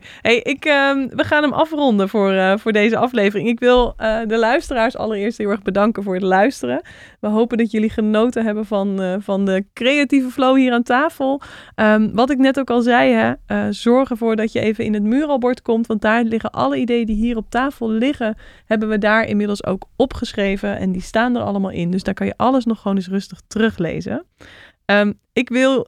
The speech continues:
jullie onwijs bedanken, Wendy en Tim, voor jullie eerste optreden hier in het podcastteam. Ik vond het waanzinnig leuk dat jullie er waren. En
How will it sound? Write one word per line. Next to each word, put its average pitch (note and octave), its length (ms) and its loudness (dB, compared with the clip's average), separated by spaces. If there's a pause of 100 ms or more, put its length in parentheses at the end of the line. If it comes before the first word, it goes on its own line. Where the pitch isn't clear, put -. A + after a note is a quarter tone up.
(140)
jullie E4 500 2
onwijs C4+ 300 2
bedanken, F#3 480 0
Wendy A#3+ 340 2
en A3+ 200 2
Tim, C4 440 2 (100)
voor A#3 140 -2
jullie A3 340 0
eerste - 340 -4
optreden A#3+ 580 0
hier A#3 240 2
in G#3+ 80 -2
het G#3+ 180 -4
podcastteam. A3 680 -2
Ik A3 100 -4
vond A#3 240 -4
het A#3 160 -6 (140)
waanzinnig D4 680 0
leuk C4 200 -2
dat A#3 120 -6
jullie A3 200 -6
er G#3 80 -4
waren. A3+ 440 -2
En G3+ 220 -4